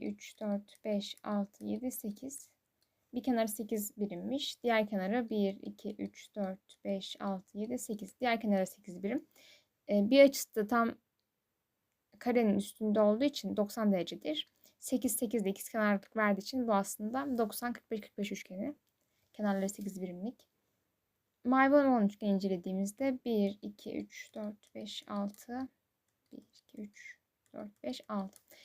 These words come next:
Yani bu sefer de mavi olan üçgenin kenarları altı birim oldu. Bunu sarı üçgene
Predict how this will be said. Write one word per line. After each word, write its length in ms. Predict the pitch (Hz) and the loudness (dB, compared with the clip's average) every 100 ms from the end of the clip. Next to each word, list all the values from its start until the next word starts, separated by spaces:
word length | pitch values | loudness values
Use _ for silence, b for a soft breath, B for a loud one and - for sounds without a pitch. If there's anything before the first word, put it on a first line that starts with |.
| B | B
Yani 500 | 262 262 254 294 285 - | 4 6 8 6 4 0
bu 80 | 269 | -2
sefer 340 | 277 233 208 | 0 0 2
de 60 | 262 | 6
mavi 300 | 262 240 226 | 8 6 6
olan 180 | 208 | 4
üçgenin 440 | 196 - 214 240 277 | 2 -2 -6 -4 -6
kenarları 560 | - 233 208 196 254 | -4 -2 0 2 2
altı 280 | 262 226 214 | 2 0 -4
birim 200 | 202 196 | -4 -4
oldu. 380 | 175 190 269 302 b b b _ _ | -8 -6 -4 -4 b b b _ _
Bunu 160 | 254 294 | 4 4
sarı 220 | 285 294 | 6 4
üçgene 500 | 262 - 277 214 190 | 2 0 2 2 0